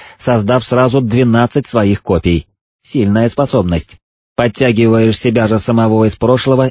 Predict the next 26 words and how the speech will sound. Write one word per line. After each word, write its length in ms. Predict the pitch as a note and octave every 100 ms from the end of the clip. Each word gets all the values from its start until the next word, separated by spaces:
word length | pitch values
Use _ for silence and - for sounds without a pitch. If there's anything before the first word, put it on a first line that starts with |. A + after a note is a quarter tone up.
| -
или 200 | A#2+ G#2+
будущего 680 | F#2+ B2+ C3+ - C#3 D3 - _ _ _
в 120 | G#2
рамках 400 | C3 D3 C#3+ D3+
количества 640 | - C3+ C#3+ D#3+ C#3+ D3
отведённых 560 | C3+ C#3 B2+ C#3 C#3+ C#3
тебе 260 | C#3+ B2+ C3
сил 240 | - A#2+
и 80 | A#2+
секунд, 540 | - C#3 G#2 F#2+ F2 - _
и 100 | -
можешь 420 | B2 D3 D#3 E3 D#3+
использовать 600 | D#3 D#3+ D3+ C3+ D3+ C#3+
любые 460 | D3+ C#3+ C3+ G#2
свои 260 | G2 G#2+ A2
способности 680 | - A#2 D3 C#3+ C#3+ - D3+
в 80 |
гораздо 460 | C3 B2+ C3+ B2+ A#2+
большем 460 | C3 B2+ B2 C#3 C#3
количестве 720 | C#3 C3 A2+ G#2 - G2+ F#2 - _ -
и 120 | E3
фактически 680 | - F3 - D#3 D#3+ -
без 320 | E3 B2+ - -
ограничений 760 | C#3 C3 C3+ C3 A#2+ C3+ B2 B2
на 180 | A#2+ A#2+
откаты, 480 | - F2+ D#2+ C#2